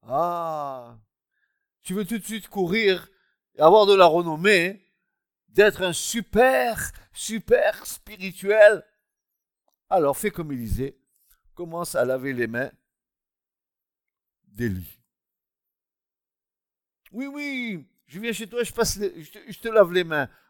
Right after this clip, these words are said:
Oui, mais attends, pendant dix ans. Ah,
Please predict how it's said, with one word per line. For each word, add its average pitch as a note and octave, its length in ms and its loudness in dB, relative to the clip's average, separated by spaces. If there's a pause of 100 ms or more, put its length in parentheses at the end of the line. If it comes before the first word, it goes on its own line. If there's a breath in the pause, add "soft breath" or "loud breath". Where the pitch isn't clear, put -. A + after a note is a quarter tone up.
(160 soft breath)
Oui, C3+ 420 -12
mais A2+ 120 -4
attends, F#3+ 380 -10 (500)
pendant C#3 260 -8
dix D3 240 -10
ans. G#2 180 -12 (540)
Ah, - 420 -2